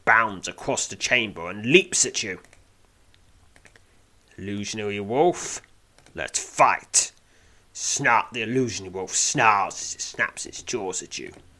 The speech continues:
And is slain. Six X P. "Well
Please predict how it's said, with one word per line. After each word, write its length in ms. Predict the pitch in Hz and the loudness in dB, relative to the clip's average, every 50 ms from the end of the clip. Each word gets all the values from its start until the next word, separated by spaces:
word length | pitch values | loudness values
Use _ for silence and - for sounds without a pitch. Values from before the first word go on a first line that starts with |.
| _ - - - _ _ - _ _ - - - _ _ _ _ | _ -20 -20 -20 _ _ -20 _ _ -20 -20 -20 _ _ _ _
And 140 | - 160 190 | 0 0 2
is 120 | 214 202 - | 4 4 4
slain. 360 | - 208 220 196 135 82 - - - _ _ _ _ _ _ _ _ _ _ _ _ _ _ _ _ _ _ _ _ _ _ _ _ _ | 6 8 10 10 8 8 4 -4 -14 _ _ _ _ _ _ _ _ _ _ _ _ _ _ _ _ _ _ _ _ _ _ _ _ _
Six 280 | - - - - - - | -12 -8 -6 -4 -4 -4
X 180 | - - - - | -4 -4 -6 -6
P. 260 | - - 64 - - _ _ _ _ _ _ _ _ _ _ - _ _ _ _ _ - - - | -6 -8 -12 -12 -14 _ _ _ _ _ _ _ _ _ _ -20 _ _ _ _ _ -20 -20 -20
"Well 560 | - - - 392 381 339 320 - 254 247 220 | -6 0 4 6 6 6 6 4 2 2 0